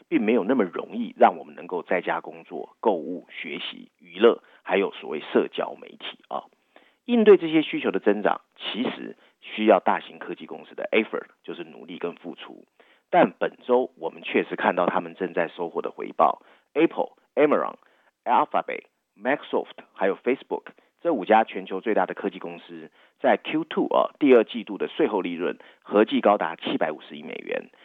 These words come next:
已经比一年前高出百分之九十，更比原来的预期高出了三成以上。他们的总收入增长了三分之一以上，达到三千三百二十亿美元，而 Amazon 稍微低于预期。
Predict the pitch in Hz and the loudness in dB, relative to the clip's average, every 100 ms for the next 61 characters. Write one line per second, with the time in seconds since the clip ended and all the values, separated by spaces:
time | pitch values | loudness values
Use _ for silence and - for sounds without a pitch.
0 | _ - 113 151 160 - 123 131 87 82 | _ -10 -2 0 0 0 -2 -2 -2 -2
1 | 87 90 104 98 - 92 90 - - - | -6 2 4 4 -2 -14 -14 -8 -8 -6
2 | 95 87 82 - - - - - - _ | -10 -12 -14 -14 -12 -16 -16 -18 -20 _
3 | _ 143 127 85 69 80 90 95 92 107 | _ 2 2 0 -8 -2 2 2 0 -8
4 | 80 - 65 - 90 87 - 82 - 85 | -14 -16 -12 -2 -2 -2 -10 -10 -6 -6
5 | 82 - - - - - - _ - - | -6 -16 -18 -18 -10 -10 -10 _ -20 -20
6 | _ - 254 165 98 82 - 131 151 - | _ 2 4 4 0 -4 0 2 2 -2
7 | - 110 107 - - 95 104 104 107 101 | 0 0 0 -4 -2 -2 -2 -8 -10 -10
8 | - 95 78 - _ - 95 - 117 - | -4 -2 -2 -6 _ -4 0 4 2 2
9 | 123 123 120 113 113 113 104 110 - - | -4 -4 -8 -10 -6 -2 -2 -2 -8 -6
10 | 101 85 - 82 80 - 50 50 50 - | -4 -4 -6 -14 -14 -14 -14 -12 -12 -14
11 | _ _ _ - 127 - _ - 185 165 | _ _ _ 2 6 4 _ 0 2 4
12 | 85 - _ _ _ - 156 160 107 85 | 2 -2 _ _ _ -4 2 2 0 -6
13 | - 104 87 69 107 - - 57 | -8 -10 -10 -14 -14 -8 -8 -10